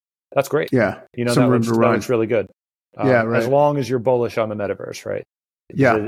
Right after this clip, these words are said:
Speaker 1: It, it, there's a lot of thematic as-, aspects of this, um, that are relevant.
Speaker 2: Yeah. Th-, this, I mean, the gaming aspect, I think, is huge. I think to, to your point, Nick, like, Roblox is a competitor.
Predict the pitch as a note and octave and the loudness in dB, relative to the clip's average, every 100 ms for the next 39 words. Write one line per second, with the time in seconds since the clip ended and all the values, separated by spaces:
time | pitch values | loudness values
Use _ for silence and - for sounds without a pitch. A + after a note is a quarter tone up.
0 | - A#2 B2+ A2+ A2+ G#2+ A2 A2 A2+ A2 | -4 -6 -4 -2 0 0 2 4 4 0
1 | - A#2 A2 G#2+ G#2+ G#2+ G#2+ G#2 - - | -2 -4 0 0 0 0 0 -2 -4 -6
2 | B2 A2 - - G#2 G#2 - - _ _ | -2 -2 -2 -4 -2 -2 -4 -14 _ _
3 | _ _ - G2+ G2 G#2 G2 - _ - | _ _ -8 -6 -6 -10 -14 -20 _ 0
4 | G2+ G2 G2+ A2 A#2 _ _ _ _ _ | 2 2 0 -2 -8 _ _ _ _ _
5 | _ _ B2+ A#2 G2 - - F3+ F#3 F3 | _ _ -2 0 -2 -8 -6 -4 0 0
6 | G#3 G#3 D3+ D3 C#3 D3+ D3 D#3+ D3 F3+ | 2 0 -2 -2 -6 -2 -2 -2 -2 2
7 | G#3 F#3 C#3+ C3+ - C#3 B2 B2+ B2 C3+ | 4 4 4 0 0 -2 0 0 0 0
8 | A2+ - C#3 C#3 C3 C#3 C#3+ B2+ - C#3+ | -2 0 2 2 2 0 0 -2 -2 0
9 | B2+ A#2 A2 - _ _ _ _ - C3 | 2 2 0 -4 _ _ _ _ -6 0
10 | B2+ C#3+ C3+ D#3 C#3+ C3 C#3+ C#3 C3+ B2+ | 4 2 2 0 0 0 -2 -2 -4 -4
11 | A#2 - A2+ B2+ C3+ D3+ D3 C#3 C#3+ B2+ | -4 -6 -8 -6 -2 2 2 0 -6 -6
12 | C3 B2 C#3 C3+ C3+ C3+ C3 - | -8 -4 -2 0 0 0 -2 -8